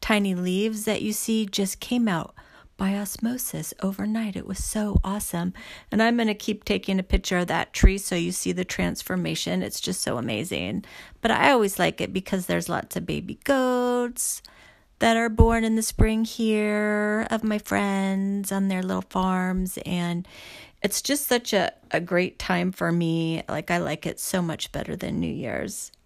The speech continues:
Um, I like spring because even though there's a lot to do, and a lot of it I plan in December on paper, but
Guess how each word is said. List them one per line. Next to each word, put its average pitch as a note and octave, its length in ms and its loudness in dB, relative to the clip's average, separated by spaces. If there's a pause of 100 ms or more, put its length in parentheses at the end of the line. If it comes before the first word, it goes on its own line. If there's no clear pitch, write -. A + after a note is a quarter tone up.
(200)
Um, F#3+ 420 2 (960)
I A3+ 120 6
like C#4+ 260 2
spring F#3+ 680 0
because F#3+ 560 -2
even A#3 280 0
though G#3 160 2
there's F3 260 -2
a F#3 40 -2
lot - 220 0
to G3 100 -4
do, F#3+ 220 2
and F3+ 120 0
a F3 40 -2
lot E3+ 240 0
of F3+ 120 -4
it F#3 320 0
I E3+ 280 -2 (160)
plan F#3 360 0
in E3+ 140 -2
December E3+ 600 -2
on E3 200 -4
paper, F#3 580 -2 (600)
but - 580 -2